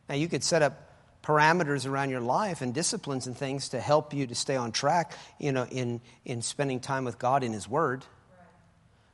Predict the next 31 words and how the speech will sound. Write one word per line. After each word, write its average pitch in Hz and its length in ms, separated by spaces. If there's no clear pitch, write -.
But - 160
you 156 60
are 135 40
spending 165 420
time 156 300
with 120 140
God 120 360
in 123 100
His 113 240
Word, 127 340
and - 60
He's 110 160
talking 117 460
to - 160
you. 76 140
And 101 80
there's 101 220
things 143 200
He 131 60
wants 120 280
to - 100
tell 139 200
you. 123 140
There's 104 140
stories 135 540
He 127 100
wants 120 320
you 127 80
to 117 80
know 113 220
about, 127 280